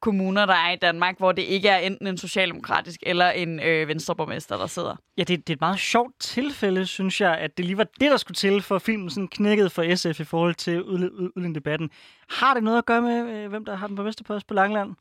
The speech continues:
Speaker 1: Jeg tror måske, der er en vigtig pointe i, at det er jo ikke det, der skal til, fordi S F har også været, øh, enormt hårde på, øh, hele, øh, sendt tilbage til Syrien-problematikken. De forslod forhandlingerne om statsborgerskab, som vi har talt om mange gange i det her program.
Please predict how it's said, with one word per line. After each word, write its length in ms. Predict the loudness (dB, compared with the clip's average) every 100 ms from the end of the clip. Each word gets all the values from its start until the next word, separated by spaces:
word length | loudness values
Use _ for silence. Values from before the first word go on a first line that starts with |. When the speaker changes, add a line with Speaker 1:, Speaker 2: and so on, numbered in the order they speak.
| _
Speaker 1:
Jeg 140 | 0 4
tror 140 | 2
måske, 220 | 2 4
der 100 | 4
er 40 | 6
en 100 | 4
vigtig 220 | 0 0
pointe 420 | 2 2 0 -2
i, 240 | -4 -6 0
at 340 | 0 0 -14 _
det 60 | 2
er 40 |
jo 80 | 4
ikke 200 | 4 2 0
det, 120 | 2
der 80 | 2
skal 180 | 0 -8
til, 300 | -8 -8 -8
fordi 580 | -8 -8 -6 -4 -2 2
S 100 | 0
F 80 | 0
har 160 | 2 4
også 340 | 4 2 4
været, 420 | 4 6 2 0
øh, 360 | 0 -2 -2 -6
enormt 420 | 4 4 4 0
hårde 500 | -2 0 2 0 0
på, 300 | 0 0 0
øh, 280 | -4 -4 -4
hele, 540 | 0 2 4 4 4 0 -2
øh, 260 | 0 0 -2
sendt 300 | -2 -2 -4
tilbage 320 | 0 2 2
til 160 | 0 -6
Syrien-problematikken. 1300 | 0 2 4 0 -2 -6 -6 -6 -6 -2 0 0 -2
De 180 | -6
forslod 540 | -8 -8 2 6 6 2 -6 -20 -20 -4
forhandlingerne 720 | -2 0 0 0 -2 -4 -8
om 80 | -6
statsborgerskab, 720 | 4 4 4 0 0 2 0
som 160 | 0 -6
vi 60 |
har 40 | -2
talt 260 | 0 2
om 80 | 2
mange 260 | 2 2 2
gange 160 | 2
i 40 | 0
det 100 | 2
her 100 | 0
program. 420 | 0 0 0